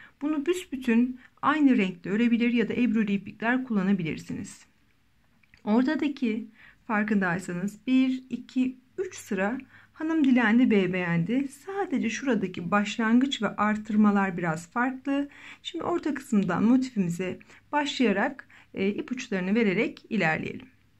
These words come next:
Muhakkak, e, bu motifi kullanmışsınız ya da benim videolarımda izlemişsinizdir. E, motifleri genelde, e, bu şekilde sihirli halkayla başlıyorum. E, koton iplik kullandım ve üç numaralı tığ kullanıyorum ama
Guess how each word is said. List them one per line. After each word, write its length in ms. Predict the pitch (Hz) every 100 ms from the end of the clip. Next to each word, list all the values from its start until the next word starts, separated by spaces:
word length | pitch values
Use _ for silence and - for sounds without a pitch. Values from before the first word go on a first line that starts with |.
| _ _ _ _ _ _ _ _ _ - _ _ - _ _ _
Muhakkak, 580 | 359 381 370 220 247 - -
e, 260 | 190 190 - - - - _ _ _ - -
bu 60 | 269
motifi 680 | 262 262 262 - 240 240 -
kullanmışsınız 800 | 262 226 214 208 - 202 190 196
ya 120 | 208
da 100 | 196
benim 180 | 208 214
videolarımda 540 | 208 208 202 190 202
izlemişsinizdir. 1120 | - 196 196 190 - - 170 165 - 170 262
E, 260 | - 170 165
motifleri 500 | 240 - - 311 277
genelde, 680 | 339 339 226 180 196 294 - _ - - _
e, 40 | - - _ _ -
bu 40 |
şekilde 360 | - 247 202 311
sihirli 360 | - 285 277
halkayla 560 | 247 202 175 170 170 160
başlıyorum. 680 | 170 196 - 269 262 269 285 - _ _ - - -
E, 160 | 214
koton 280 | 214 359 381
iplik 320 | 330 - 269
kullandım 480 | - 269 269 262 262
ve 40 | 254
üç 240 | 254 -
numaralı 300 | 240 208 175
tığ 240 | - 269
kullanıyorum 600 | 262 254 262 254 254 269 254
ama 360 | 247 202 220